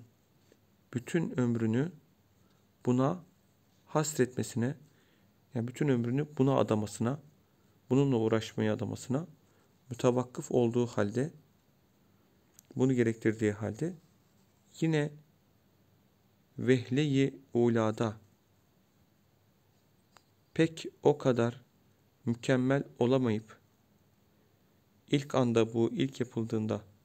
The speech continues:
mükemmel olamayıp birbirini takip edecek lugaviyyunun, lügat ilmiyle ulaşanların tetabu mesai, yani mesailerini birleştirmeleri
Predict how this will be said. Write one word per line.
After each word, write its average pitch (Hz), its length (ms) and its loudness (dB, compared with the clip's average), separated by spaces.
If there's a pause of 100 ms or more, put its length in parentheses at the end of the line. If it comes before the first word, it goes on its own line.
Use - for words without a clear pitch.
(960)
mükemmel 127 440 2
olamayıp 131 520 0 (800)
birbirini 143 600 0
takip 127 480 -4
edecek 120 560 -2 (800)
lugaviyyunun, 131 960 2 (500)
lügat 139 360 0
ilmiyle 110 320 0
ulaşanların 110 680 -2 (920)
tetabu 127 840 2 (1040)
mesai, 117 680 0 (1900)
yani 110 80 2
mesailerini 123 600 2
birleştirmeleri 117 800 0